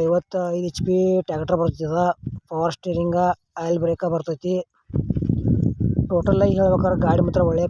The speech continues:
ಕಂಡೀಷನ್ ಐತಿ. ಇಂಥ ಒಳ್ಳೆ ಅವಕಾಶ ಮಿಸ್ ಮಾಡ್ಕೊಬೇಡ್ರಿ. ಯಾಕಪ್ಪ ಅಂದ್ರೆ ಕಡಿಮೆ ರೇಟ್ನಾಗ ಐವತ್ತೈದು ಎಚ್ ಪಿ Kubota ಟ್ರ್ಯಾಕ್ಟರ್ ಮಾರಾಟಕ್ಕಿದೆ. ಮತ್ತು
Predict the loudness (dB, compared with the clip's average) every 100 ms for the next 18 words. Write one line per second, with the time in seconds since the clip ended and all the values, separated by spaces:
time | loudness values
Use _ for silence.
0 | -4 -4 -2 -2 -2 -2 0 0 -2 -14
1 | -14 -14 -14 -16 -18 -20 _ _ _ _
2 | _ _ _ _ _ _ _ -8 -2 2
3 | 4 4 2 2 4 4 2 2 4 4
4 | 2 0 0 0 0 0 0 2 4 2
5 | 2 -2 -2 0 0 0 0 0 0 -2
6 | -2 0 2 4 2 0 2 2 2 0
7 | 4 2 2 _ -4 0 2 0 0 0
8 | 0 -2 -2 -2 -2 -2 0 0 -2 -2
9 | 0 2 2 0 -4 -2 -2 -2 0 2
10 | 4 2 -6 -20 _ _ _ _ _ -20
11 | -20 -20 -20 -18 -18 -20 -20 -20 _ _
12 | _ _ _ _ -4 0 2 2 2 4